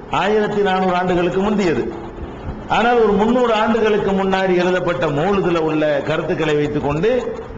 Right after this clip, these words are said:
மார்க்க அறிஞர்கள் என்ன செய்யறாங்கன்னா, அது நபிகள் நாயகத்தினுடைய வரலாறு என்று சொல்லுகிற காட்சியை பார்க்கிறோம்.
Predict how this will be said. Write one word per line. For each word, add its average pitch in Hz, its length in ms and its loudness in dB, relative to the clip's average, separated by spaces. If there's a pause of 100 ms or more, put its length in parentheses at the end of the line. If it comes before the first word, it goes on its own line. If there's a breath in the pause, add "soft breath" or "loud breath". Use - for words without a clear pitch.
(280)
மார்க்க 208 400 2
அறிஞர்கள் 185 340 2
என்ன 180 140 0
செய்யறாங்கன்னா, 165 500 0
அது 208 160 2
நபிகள் 190 380 2
நாயகத்தினுடைய 165 720 0
வரலாறு 151 760 0
என்று 165 500 -2
சொல்லுகிற 156 340 0
காட்சியை 147 400 0
பார்க்கிறோம். 123 440 -2